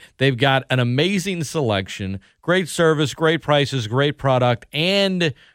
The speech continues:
great selection. The people are awesome, the suits are awesome, and the prices are the absolute best. Suit Up. Suit Up. Trust me.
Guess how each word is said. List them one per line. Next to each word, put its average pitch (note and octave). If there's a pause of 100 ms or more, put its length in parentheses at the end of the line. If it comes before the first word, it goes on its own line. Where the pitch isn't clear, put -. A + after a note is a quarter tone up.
(100)
great B2+
selection. A2+
The A2+
people D#3+
are D3+
awesome, D3
the C#3+
suits F3+
are D3+
awesome, C3
and B2+
the A#2
prices C3
are G#2+
the G#2+
absolute G#2 (500)
best. - (720)
Suit -
Up. - (720)
Suit D#3+
Up. - (1120)
Trust -
me. -